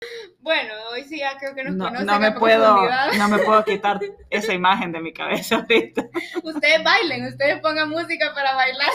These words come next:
Speaker 1: si no han hecho ejercicio. No, no es mentira,
Speaker 2: Ay.
Speaker 1: bailen aunque sea una media hora si no han sudado. Es súper bueno.
Speaker 2: Aparte que eso da felicidad.
Speaker 1: Ajá, eso da felicidad. Hablamos un ratito de música y estamos bien felices ya.
Speaker 2: <laughs>
Speaker 1: Dormidas
Speaker 2: ¿Verdad?
Speaker 1: estábamos. Ajá.
Speaker 2: Sí, yo vine así,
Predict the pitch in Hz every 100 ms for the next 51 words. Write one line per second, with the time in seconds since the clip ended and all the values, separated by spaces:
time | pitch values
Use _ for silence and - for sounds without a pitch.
0 | - 339 330 269 277 - 349 381 339 247
1 | 247 294 294 427 196 403 - - - 302
2 | 294 330 339 - 294 277 247 247 269 294
3 | 285 247 247 247 240 233 220 233 240 233
4 | 202 233 226 196 190 175 151 151 220 240
5 | 233 202 190 180 175 - 165 165 165 170
6 | 165 - 165 156 151 165 - - 214 214
7 | 214 233 - 226 233 226 214 214 208 190
8 | 185 _ _ _ 240 240 247 294 285 269
9 | 247 262 247 262 240 226 214 208 202 202
10 | 208 196 208 175 165 170 208 285 330 233
11 | 214 226 247 220 214 214 202 202 190 -
12 | 302 233 233 220 196 190 190 185 190 208
13 | 214 208 226